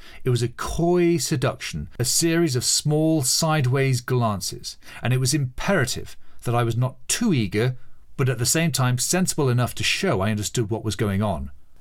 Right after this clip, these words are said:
"And as for morality," Pilson lowered his voice. Quiet, but not a whisper. "Conventional legalities and niceties put to one side, if you were to be given that sort of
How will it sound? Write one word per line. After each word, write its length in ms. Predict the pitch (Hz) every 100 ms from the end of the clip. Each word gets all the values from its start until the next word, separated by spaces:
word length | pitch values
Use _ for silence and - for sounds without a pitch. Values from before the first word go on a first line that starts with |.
| - -
"And 160 | 85
as 220 | 87 87
for 180 | - 90
morality," 920 | 85 87 87 87 82 - 117 90 - - - - - - -
Pilson 420 | 95 85 85 82
lowered 220 | 82 76
his 160 | 78 76
voice. 460 | 82 76 - - - - - - - - -
Quiet, 420 | - 107 76 - - -
but 160 | -
not 140 | 107 90
a 40 |
whisper. 420 | 90 - - 67 - - - - - - _ - -
"Conventional 920 | 98 87 80 101 98 - 90 82 78 -
legalities 800 | - 85 104 98 90 - 67 -
and 120 | 78 80
niceties 760 | 82 87 - - 73 67 - -
put 180 | - 90
to 60 | 87
one 280 | 82 82 76
side, 480 | - 73 62 -
if 200 | 92 -
you 120 | 120 127
were 140 | 139
to 100 | 131
be 120 | 117
given 440 | 107 117 98 87 78
that 220 | 95 -
sort 280 | - 90 85
of 160 | 80